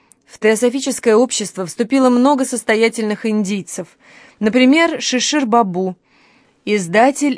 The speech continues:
и редактор калькуттской газеты "Амрита Базар Патрика", а также Раджа княжества Бхавнагар. Вся компания перебралась в просторный дом, который они назвали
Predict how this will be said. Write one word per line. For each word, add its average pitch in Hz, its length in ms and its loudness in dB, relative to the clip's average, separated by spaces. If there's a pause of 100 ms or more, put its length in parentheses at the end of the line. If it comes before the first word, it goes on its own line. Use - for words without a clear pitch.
и 214 60 -4
редактор 220 540 0
калькуттской 208 640 -4
газеты 190 680 0
"Амрита 196 580 -2
Базар 196 580 2 (120)
Патрика", 180 680 -6 (880)
а 202 160 2
также 269 460 4
Раджа 233 420 2
княжества 214 840 0 (260)
Бхавнагар. 202 880 0 (720)
Вся - 280 0
компания 254 600 4
перебралась 220 680 2
в - 40 -20
просторный 214 680 0
дом, 269 340 0
который 208 440 2
они 196 200 -2
назвали 226 640 0